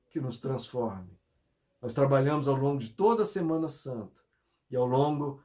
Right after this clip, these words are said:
das aparições de Jesus do domingo de, de Páscoa, como a gente precisa se converter a Deus, como a gente precisa se voltar para os seus caminhos, como precisamos crescer espiritualmente.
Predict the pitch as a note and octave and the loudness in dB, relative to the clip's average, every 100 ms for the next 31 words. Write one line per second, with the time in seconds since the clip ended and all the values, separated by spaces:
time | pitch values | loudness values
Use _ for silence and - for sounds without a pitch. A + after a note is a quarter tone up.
0 | _ _ B2+ B2 D#3 B2 C#3+ C3+ - D#3 | _ _ -4 -2 0 0 2 0 0 2
1 | F#3 G3 D#3+ E3 C#3 D3+ D3+ D3+ C#3+ C#3+ | 4 2 0 0 0 -4 -6 -6 -4 -4
2 | C#3+ D#3 D3 - - _ A#2+ A2+ A#2 D3 | -4 -4 -8 -12 -18 _ -14 -12 -6 -2
3 | C3 - - _ _ _ _ _ _ _ | -2 -4 -14 _ _ _ _ _ _ _
4 | _ _ _ _ _ C#3+ D#3 F3+ C#3 C#3+ | _ _ _ _ _ 2 4 4 2 0
5 | - D3+ - - C3 C3 C3 - C#3 C#3+ | -4 -8 -8 -8 -6 -6 -6 -8 -10 -6
6 | C3+ B2 A2+ C3+ B2+ C3+ A2+ A2 A2+ A2 | -6 -6 -8 -8 -6 -6 -4 -4 -4 -10
7 | - _ _ - C3 A#2+ B2+ - C3 A#2+ | -20 _ _ -6 -2 -2 -4 -6 -10 -6
8 | C3 - C3+ B2+ B2 A#2 D#3 E3 E3 - | -6 -4 -2 0 -2 2 2 2 -2 -6
9 | D#3+ - D3+ B2 B2 B2 A#2+ - _ _ | -6 -6 -8 -6 -8 -10 -12 -16 _ _
10 | C#3 C#3 C#3 - C#3 - B2+ C#3 - D#3+ | -4 -2 -4 -8 -10 -8 -4 -4 2 4
11 | D#3 - D3+ D#3+ C#3 - A2 G#2 G#2+ G2+ | 4 4 2 2 0 -8 -10 -10 -8 -10
12 | G#2 A2 - _ | -14 -20 -20 _